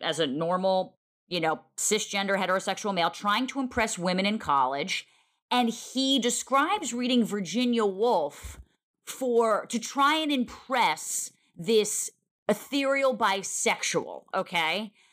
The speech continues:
So it, this quote is Karl Marx and Marcuse. So I had something to say at the long-legged socialist who lived in my dorm. I read F-, uh, Fannin and Gwendolyn Brooks for the smooth-skinned sociology major who never gave me a second look.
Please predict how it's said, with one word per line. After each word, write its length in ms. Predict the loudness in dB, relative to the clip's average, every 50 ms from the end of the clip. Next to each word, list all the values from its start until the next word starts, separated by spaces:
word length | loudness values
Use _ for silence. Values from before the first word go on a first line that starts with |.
| _ -12
So 240 | -4 0 0 0 0
it, 140 | 0 -6 -4 2
this 180 | 2 2 2 2
quote 280 | -2 2 2 4 4
is 140 | 2 0 -2
Karl 260 | -2 0 2 2 2
Marx 460 | 2 2 2 2 0 0 -4 -8 -12 -8 -4
and 340 | -2 0 0 0 0 -2 -2
Marcuse. 580 | -2 0 0 0 0 -2 -2 0 0 0 0 0
So 160 | 0 0 2
I 60 | 2
had 100 | 2 0
something 220 | 0 -2 0 0
to 80 | -2 -2
say 220 | -2 0 0 0
at 80 | 0 -2
the 80 | -4 -4
long-legged 600 | 0 2 4 4 4 2 0 -2 -2 -2 -4 -4
socialist 540 | 0 2 2 2 2 0 0 0 0 0 0
who 60 | -2 0
lived 180 | 0 0 0
in 80 | 0 -2
my 160 | -2 -2 -2
dorm. 460 | 0 0 0 0 2 2 2 2 0 -2 -6 _ _ _ _ -2
I 80 | -2
read 260 | 0 2 2 0 0 -2
F-, 300 | -4 -10 -6 -4 -4 -4 0 0
uh, 220 | 2 4 2 2
Fannin 400 | 0 0 -2 -2 0 0 0 0
and 120 | -2 -2 0
Gwendolyn 420 | 0 0 2 2 0 0 0 -2
Brooks 360 | 0 2 2 2 2 2 -2
for 80 | -2 -2
the 80 | -2 -2
smooth-skinned 680 | -2 0 0 2 2 0 0 -4 -4 -2 -2 -2 0
sociology 640 | -2 -2 -2 0 0 2 2 2 2 0 -4 -4 -4
major 340 | -2 -2 -2 0 -2 -2
who 80 | -2 -2
never 220 | -2 -2 -2 -2
gave 200 | -2 -2 -2 -2
me 100 | -2 -4
a 40 | -4
second 340 | -2 -2 -4 -4 -4 -8 -4
look. 300 | 0 0 0 0 -2